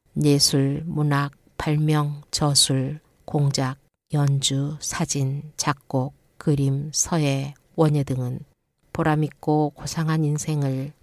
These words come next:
풍요롭게 하는 데 이바지합니다. 취미가 같은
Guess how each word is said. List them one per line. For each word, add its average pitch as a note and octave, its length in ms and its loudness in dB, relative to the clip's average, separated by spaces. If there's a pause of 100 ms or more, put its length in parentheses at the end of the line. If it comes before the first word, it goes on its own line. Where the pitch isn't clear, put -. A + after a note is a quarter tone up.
풍요롭게 D#3+ 540 2
하는 C#3 360 -2
데 C3 420 -4
이바지합니다. C3+ 1040 -8 (1800)
취미가 E3+ 460 2
같은 C#3+ 580 -2